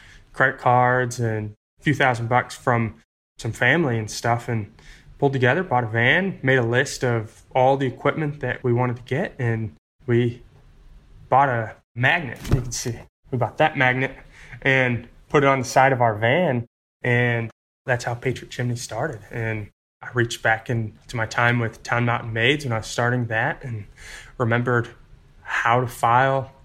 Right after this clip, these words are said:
the L L C. I built the website and wrote all the stuff for it. And that first month was, was pretty tough. We bought a bunch of door hangers and flyers, and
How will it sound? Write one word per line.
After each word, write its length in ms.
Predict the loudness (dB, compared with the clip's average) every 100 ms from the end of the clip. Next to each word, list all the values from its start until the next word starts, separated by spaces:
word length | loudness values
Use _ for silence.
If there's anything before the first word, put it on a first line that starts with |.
| -4
the 100 | 0
L 140 | 2
L 140 | 2 -2
C. 640 | -4 -2 0 2 -2 -6 -12 -20 -20 -4
I 80 | -2
built 280 | 2 0 0
the 60 |
website 640 | 0 2 0 0 2 2 0
and 380 | -4 -4 -4 -6 -16 -20 -20 -8
wrote 160 | 0 2
all 160 | 2 2
the 60 |
stuff 360 | -2 0 -2 -2
for 320 | -2 0 0
it. 160 | -2 -4
And 380 | -4 -4 -6 -12 _ _ _
that 160 | -4 2
first 200 | 0 2
month 300 | 2 2 0
was, 240 | -2 -2 -10
was 80 | -6
pretty 180 | -4 0
tough. 280 | 0 0
We 60 | 0
bought 140 | 0
a 40 | 2
bunch 240 | 0 -2
of 160 | -4 -4 _ _
door 200 | 4 4
hangers 560 | 4 2 2 2 2 0
and 320 | 0 0 -2
flyers, 760 | -6 0 4 4 4 2 0 -2
and 240 | -2 -4